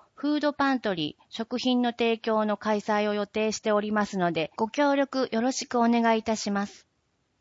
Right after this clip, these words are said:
三号子ども食堂福祉保健センターで開催中。みんな集まれ、遊び、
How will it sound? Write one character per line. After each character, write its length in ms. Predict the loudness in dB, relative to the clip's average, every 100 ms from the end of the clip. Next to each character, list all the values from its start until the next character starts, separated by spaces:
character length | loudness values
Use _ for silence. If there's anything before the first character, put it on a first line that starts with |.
| _ _ 0
三 260 | 4 6
号 200 | 6 2
子 100 | 2
ど 140 | 0 2
も 100 | 0
食 320 | -2 -4 0
堂 240 | 2 2
福 240 | -2 -4 -2
祉 160 | 0
保 120 | -2 0
健 240 | 2 4
セ 180 | 4 2
ン 60 |
タ 180 | 4 4
ー 40 | 2
で 80 |
開 220 | 0 0 2
催 260 | 0 0
中。 400 | -2 -4 -2 -4 _ _ _ _ _ _ _ -2
み 160 | 4
ん 80 | 6
な 180 | 6 4
集 120 | 2
ま 160 | 4 6
れ、 200 | 4 0 _
遊 280 | -8 -2 -2
び、 240 | 0 -4